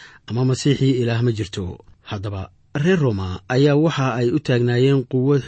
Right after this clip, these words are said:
xoog leh oo jirtay wakhtigii casri jaahiliga, oo waxna ay taasu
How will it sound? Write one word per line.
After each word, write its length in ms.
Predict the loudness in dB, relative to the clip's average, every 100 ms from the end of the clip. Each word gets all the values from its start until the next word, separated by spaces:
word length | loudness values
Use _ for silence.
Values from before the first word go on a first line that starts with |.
| 0
xoog 280 | 2 2 2
leh 160 | 0
oo 200 | 2 0
jirtay 440 | 0 -4 -2 -2 -2 -8 -16 -2
wakhtigii 580 | 0 0 -2 -4 -2 -2
casri 260 | -4 -6 -4
jaahiliga, 600 | -2 0 2 0 -2 -8 -14 -20 -4
oo 120 | 2
waxna 320 | 2 4 2 2
ay 160 | 0
taasu 600 | 0 -2 0 0 0 0